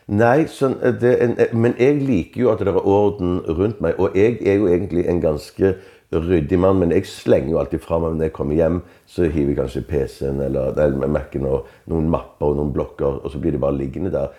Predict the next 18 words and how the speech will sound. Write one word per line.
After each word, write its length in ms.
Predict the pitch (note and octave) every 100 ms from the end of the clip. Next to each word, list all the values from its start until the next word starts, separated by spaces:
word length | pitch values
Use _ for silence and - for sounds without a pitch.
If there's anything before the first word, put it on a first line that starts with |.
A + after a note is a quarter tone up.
| - -
Så 160 | F#2+ F#2
jeg 80 | G2
har 160 | G2+
liksom, 240 | G2 E2+ D#2+ - _ -
jeg 140 | E2+
har 100 | - -
orden 400 | E2+ F2 - D#2+
i 0 |
det 160 | D2+ D2
lille 640 | C2+ D2+ D#2 D2+ - D2 D2+
rotet, 580 | G2+ G#2+ - D#2+ C#2 - _ _ _
men 300 | D#2+ E2+ D#2+ -
Kristin 720 | - D#2+ - - G2+ G#2 G2 D2+
overgår 480 | C#2+ C#2+ C#2 D#2
meg 220 | D#2 D2 D2+
med 100 | D2
et 80 |
par 320 | - C2+ B1+